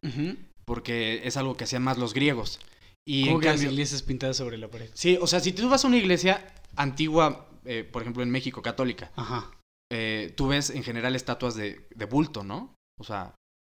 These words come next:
Speaker 2: no, no son, ves cuadros,
Speaker 1: Sí, sí, ya
Speaker 2: pero ves las
Speaker 1: entendí,
Speaker 2: estatuas.
Speaker 1: ya entendí, ajá.
Speaker 2: ¿Por qué? Porque nosotros venimos
Speaker 1: Era
Speaker 2: de Roma y
Speaker 1: tres D.
Speaker 2: los romanos usaban
Speaker 1: Tres D.
Speaker 2: estatuas en tres D.
Speaker 1: Ya, ya, ya.
Speaker 2: Y los griegos, por ejemplo, ellos
Speaker 1: Ajá.
Speaker 2: no hacían estatuas. O sea, sí, pero lo que más hacían es iconografía, que es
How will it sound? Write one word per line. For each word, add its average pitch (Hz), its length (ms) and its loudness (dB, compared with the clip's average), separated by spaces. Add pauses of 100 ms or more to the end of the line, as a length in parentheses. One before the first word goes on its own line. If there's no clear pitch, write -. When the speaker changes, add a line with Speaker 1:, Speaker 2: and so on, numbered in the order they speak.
(160)
Speaker 2:
no, 123 160 -8
no 143 140 0
son, 156 340 -2
ves 185 180 0
cuadros, 156 280 6
Speaker 1:
Sí, 185 280 10
sí, 170 220 8
ya 170 60 12
Speaker 2:
pero 165 80 8
ves 156 100 6
las 165 80 6
Speaker 1:
entendí, 151 160 6
Speaker 2:
estatuas. 127 320 -2
Speaker 1:
ya 147 80 4
entendí, 139 300 2
ajá. 127 180 -2
Speaker 2:
¿Por 160 160 8
qué? 247 340 4
Porque 127 360 -2
nosotros 143 340 -2
venimos 135 220 0
Speaker 1:
Era 127 80 0
Speaker 2:
de 123 80 2
Roma 131 340 0
y 127 40 -2
Speaker 1:
tres 147 200 6
D. 131 80 4
Speaker 2:
los - 80 8
romanos 147 400 2
usaban 117 640 -2
Speaker 1:
Tres 120 140 -4
D. 127 60 0
Speaker 2:
estatuas 123 280 0
en 110 80 -6
tres 113 240 -6
D. 135 140 -4
Speaker 1:
Ya, 131 160 2
ya, 120 160 -2
ya. 117 180 -4
Speaker 2:
Y 139 80 2
los 156 220 4
griegos, 175 400 8
por 143 120 0
ejemplo, 135 440 0
ellos 131 300 0
Speaker 1:
Ajá. 113 60 -8
Speaker 2:
no 139 240 0
hacían 139 240 0
estatuas. 127 460 -6
O 127 60 -4
sea, 151 140 0
sí, 214 360 0 (360)
pero 127 160 0
lo 120 80 -2
que 131 80 -4
más 143 180 0
hacían 139 300 -4
es 131 160 -4
iconografía, 123 600 -4
que 113 140 -10
es - 300 -12